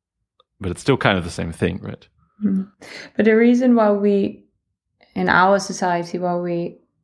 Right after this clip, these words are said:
Speaker 2: seeking to feel good is because we know what it means not to feel good. We've all been in, in pain. We've all been angry. We've all been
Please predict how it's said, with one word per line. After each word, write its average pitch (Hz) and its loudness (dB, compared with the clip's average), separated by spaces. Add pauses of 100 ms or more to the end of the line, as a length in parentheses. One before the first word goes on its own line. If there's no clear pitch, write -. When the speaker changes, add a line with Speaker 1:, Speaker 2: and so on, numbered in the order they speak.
(300)
Speaker 2:
seeking 190 -2 (920)
to - -20
feel 185 4
good 175 2
is 180 0
because 175 0
we 180 4
know 175 4
what 170 2
it 170 -4 (1040)
means 185 2
not 175 0
to 190 -6
feel 175 0
good. 180 -4
We've - -6
all - -4
been 175 0
in, 175 -4 (880)
in 190 4
pain. 175 2
We've 170 -2
all 170 0
been 170 2
angry. 170 2
We've 170 -4
all 170 -4
been 170 0